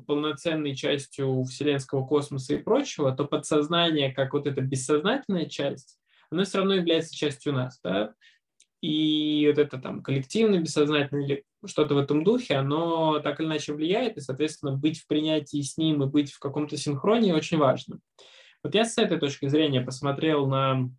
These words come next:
а, этот конструктор из четырёх элементов, и он мне показался действительно адекватным. Вот, то есть здесь я прям как-то, э, даже не стал бы, наверное, спорить. А, что с этим делать?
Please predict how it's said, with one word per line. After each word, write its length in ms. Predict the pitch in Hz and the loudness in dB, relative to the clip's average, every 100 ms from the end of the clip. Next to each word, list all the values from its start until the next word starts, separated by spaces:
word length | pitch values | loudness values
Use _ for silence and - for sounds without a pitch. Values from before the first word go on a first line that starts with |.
| _ _ _ _ _ _ _ _ _ - - _ | _ _ _ _ _ _ _ _ _ -20 -20 _
а, 600 | 160 143 139 139 139 135 | -4 -2 -2 -2 -4 -4
этот 280 | 156 156 147 | -2 -2 -2
конструктор 480 | 156 139 175 170 143 | -2 -2 -2 -2 -2
из 80 | 139 | -4
четырёх 400 | - 165 165 165 | -2 0 2 0
элементов, 520 | 160 214 269 196 - _ _ _ _ _ | 0 0 -2 -6 -8 _ _ _ _ _
и 100 | 170 | -2
он 80 | 214 | -2
мне 100 | 240 | -2
показался 520 | - 147 180 196 - | -4 -2 -2 -4 -8
действительно 760 | 139 - 196 190 165 160 151 - _ _ | -12 -6 -6 -4 -2 0 0 -4 _ _
адекватным. 800 | 151 151 175 165 135 - - - _ _ _ | -4 -2 0 0 0 -2 -12 -16 _ _ _
Вот, 220 | 139 131 127 | -6 -6 -4
то 80 | |
есть 120 | 135 131 | -6 -2
здесь 260 | 165 180 | 0 0
я 100 | 151 | -2
прям 280 | 135 147 147 | -4 -4 -2
как-то, 880 | 139 135 - 139 139 135 135 135 131 | -4 -6 0 4 6 6 6 4 2
э, 220 | 156 151 156 - _ - | -4 -8 -10 -12 _ -10
даже 420 | 151 143 143 143 | -2 0 0 0
не 100 | 139 | -2
стал 280 | 135 143 143 | 0 0 0
бы, 80 | 139 | 0
наверное, 560 | 131 135 135 135 127 127 _ _ _ _ _ | 0 2 0 0 -2 -6 _ _ _ _ _
спорить. 680 | - - 165 135 107 - _ _ _ _ | -18 2 4 4 2 -8 _ _ _ _
А, 240 | 151 143 135 | -6 -2 -2
что 180 | 131 196 | 0 0
с 80 | |
этим 220 | 202 208 202 | 0 -2 2
делать? 460 | 254 285 143 - | 4 4 2 -2